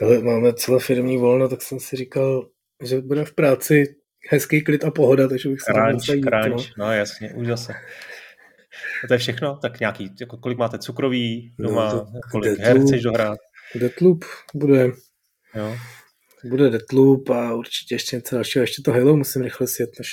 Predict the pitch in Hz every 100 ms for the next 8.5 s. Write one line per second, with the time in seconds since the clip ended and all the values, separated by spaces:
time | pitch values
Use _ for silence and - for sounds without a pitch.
0 | - 139 127 - 113 123 - 117 - -
1 | 117 117 117 117 110 _ _ _ - -
2 | - - _ - 95 101 98 101 98 117
3 | - 151 - - 139 180 175 180 175 170
4 | 165 175 190 190 147 143 143 139 - 147
5 | 127 151 139 - 151 151 156 160 156 160
6 | - 135 127 123 120 135 123 120 - 131
7 | 123 120 127 127 120 - 123 123 - 123
8 | 127 123 - -